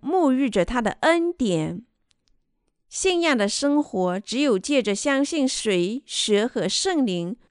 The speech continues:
重生的神的子民才能享受。传身心相信耶稣的洗礼，他的流血和死亡，相信耶稣本身就是神，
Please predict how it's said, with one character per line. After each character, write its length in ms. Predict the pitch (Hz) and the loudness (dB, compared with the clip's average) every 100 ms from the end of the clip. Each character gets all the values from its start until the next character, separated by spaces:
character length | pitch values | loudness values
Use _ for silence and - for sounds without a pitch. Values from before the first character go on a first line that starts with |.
| - | -8
重 340 | - 254 277 | 2 4 4
生 260 | - 381 370 | 2 -2 2
的 120 | 311 | 0
神 240 | - 254 | 2 0
的 140 | 285 370 | 0 -2
子 320 | - 233 190 | -4 -2 0
民 380 | 180 180 226 311 | 0 -2 -4 -6
才 240 | - 202 | -4 -2
能 180 | 185 196 | 0 -2
享 420 | - 254 175 - | -2 -2 -2 -2
受。 460 | - - 247 190 - - - _ _ _ _ _ _ _ _ | -6 -4 -2 -2 -6 -16 -20 _ _ _ _ _ _ _ _
传 260 | - 262 262 | 2 4 4
身 240 | 302 285 | 4 2
心 220 | 277 269 | 4 2
相 260 | 262 269 254 | 2 2 2
信 220 | 302 247 | 2 2
耶 140 | 240 | 2
稣 180 | 254 262 | 2 0
的 100 | 208 | 0
洗 320 | 190 - 208 | 0 -2 -2
礼， 380 | 220 196 165 175 - _ _ | 0 0 -2 -6 -12 _ _
他 160 | 370 | 0
的 140 | 370 330 | 4 4
流 260 | 247 233 | 4 4
血 400 | 311 - 240 214 | 2 0 2 4
和 280 | 254 - 233 | 2 0 0
死 340 | 277 - 214 180 | 2 -2 0 2
亡， 460 | 175 165 170 233 - _ _ _ _ _ | 2 -2 -4 -8 -12 _ _ _ _ _
相 260 | - 269 | 0 2
信 220 | 254 285 247 | 4 2 2
耶 160 | 254 | 2
稣 180 | 262 262 | 4 2
本 340 | 247 247 170 | 2 2 2
身 360 | 165 - 311 381 | 0 0 2 2
就 160 | - 294 | 0 0
是 160 | 247 | 0
神， 520 | 240 - 214 170 175 | -2 0 0 0 -4